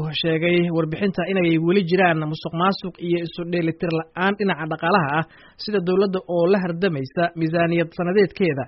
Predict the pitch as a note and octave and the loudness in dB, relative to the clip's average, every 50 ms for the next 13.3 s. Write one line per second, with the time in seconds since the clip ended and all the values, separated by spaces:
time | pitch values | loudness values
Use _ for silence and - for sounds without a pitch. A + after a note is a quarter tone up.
0 | - _ _ - _ - C#3 D#3 E3+ G3 G3 F3 F3 D#3+ D#3+ E3 E3+ F#3 F3 D#3+ | -10 _ _ -20 _ -4 -2 0 2 2 2 0 0 0 0 2 2 2 0 -2
1 | - - _ _ - - B2 - - E3+ F#3 F#3 E3+ F#3 G#3 G3+ - - E3 E3 | -6 -10 _ _ -14 -10 -10 -6 -2 0 2 2 2 2 0 0 0 0 0 2
2 | F#3 F#3 F3+ E3 - - G#3+ G3+ - F3+ - G3 - - F3 F#3 F#3 F3 E3 E3 | 2 0 0 -2 -2 -4 -4 -4 -4 -4 -6 -6 -4 -2 0 2 2 2 2 2
3 | E3 D#3+ D#3 - G#3 F#3 E3 F3+ F3+ E3+ D#3+ F#3+ G#3 - E3 D3+ D3+ D3 C3+ C#3+ | 0 0 -2 -2 -2 -2 0 2 2 4 4 2 0 -2 -6 -6 -4 -2 -2 -2
4 | D3 D#3+ D#3 D#3 D3+ D3 C3+ C#3+ - - F3+ F3+ - _ E3 E3+ - F#3+ F3+ E3 | -2 0 0 0 -2 -2 -4 -8 -2 -2 -2 -2 0 _ -4 -4 -2 -2 -2 -4
5 | E3+ - - - A3+ F#3+ E3+ C#3+ - _ D3 C#3+ D3+ E3 E3+ E3 - - - - | -4 -4 -4 -4 -4 -2 -4 -6 -6 _ -4 0 2 2 2 0 -2 -8 -18 -20
6 | _ _ B2+ D#3 F3+ F3 F3 D#3 E3 E3 E3 D3 E3 F#3+ F3 - _ _ - D#3+ | _ _ -2 -2 0 0 0 0 0 0 0 0 0 -2 -4 -4 _ _ -6 -2
7 | F3+ G3 F#3+ - E3+ F3 E3+ D3 C3+ C#3 D#3 E3 E3 - _ E3 F3 F3 - - | -2 -2 -2 -2 -2 0 0 -2 0 0 -2 -2 -2 -4 _ -4 -4 -2 -2 -2
8 | B3+ A#3 - F#3 D#3 - - E3+ D3+ D#3 E3+ F3 E3+ E3 D#3 E3 D#3+ F3+ G3+ G#3 | -4 -2 -2 -6 -8 -8 -8 -6 -2 -2 0 0 0 0 2 2 4 4 6 6
9 | F#3+ F3 D#3+ D3 - - F#3 E3 C#3 - - - - - - - A#3 A3+ A3 G3 | 6 4 2 -2 -4 -4 -4 -4 -4 -6 -12 -20 -20 -20 -6 -6 -2 -2 -2 -2
10 | - G#3 F#3 F#3 F#3 F3 E3 D#3 - E3+ E3+ F3 G3 F#3 E3+ F3+ - G3 F#3+ F3+ | 0 -2 -2 -2 -2 -4 -4 -2 -2 -2 0 2 2 2 0 0 -2 -2 0 0
11 | E3 D#3 D3 D3 E3+ F#3+ G3+ G3 F3+ F3+ F3+ E3 D3+ C3 B2+ C3 - _ - G3 | 0 -2 -2 2 4 4 4 4 4 2 2 0 0 -2 -6 -10 -14 _ -6 -4
12 | G3 F#3 D#3+ E3+ D#3+ E3 F#3 G#3 F3 E3 E3 D3+ - - _ - F#3 G#3 G3 F3 | -4 -2 0 0 0 2 2 2 0 0 -2 -4 -4 -8 _ -4 -2 0 0 0
13 | D#3 D#3 C#3+ D3 E3 E3+ | 0 0 -2 -2 -4 -4